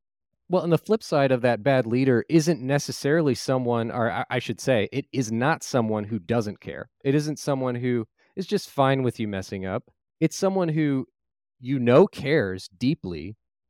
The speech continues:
but will push forward in a, in a positive way to make changes, to develop,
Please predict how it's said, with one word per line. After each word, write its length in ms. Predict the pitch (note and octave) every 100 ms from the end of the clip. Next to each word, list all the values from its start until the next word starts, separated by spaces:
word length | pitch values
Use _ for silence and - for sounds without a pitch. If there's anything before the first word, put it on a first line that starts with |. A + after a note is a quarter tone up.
| _
but 320 | G#2+ B2+ A2+ - _
will 600 | A#2 C3 B2+ B2 A#2 G#2+ _ _
push 220 | - D#3+
forward 420 | - B2+ C#3+ C3+
in 140 | A2+ G#2
a, 80 | G#2
in 100 | A2
a 40 | G#2+
positive 600 | - A#2 B2 B2 A#2 G2+
way 480 | G#2 B2+ A2+ F#2+ -
to 300 | - G#2 G2+
make 220 | F#2 F2+ -
changes, 720 | - D#3+ D#3+ D3 C#3+ C3 - _ _
to 80 | -
develop, 540 | G2+ F#2 A#2+ B2+ B2